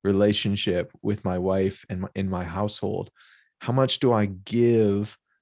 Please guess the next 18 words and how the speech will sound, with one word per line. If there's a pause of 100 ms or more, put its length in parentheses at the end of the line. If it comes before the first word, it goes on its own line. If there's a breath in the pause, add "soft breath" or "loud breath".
(140)
in
the
short
term,
experience
the
short
term
pain
for
a
better
long
term (100)
outcome? (1300 loud breath)
This
is
all,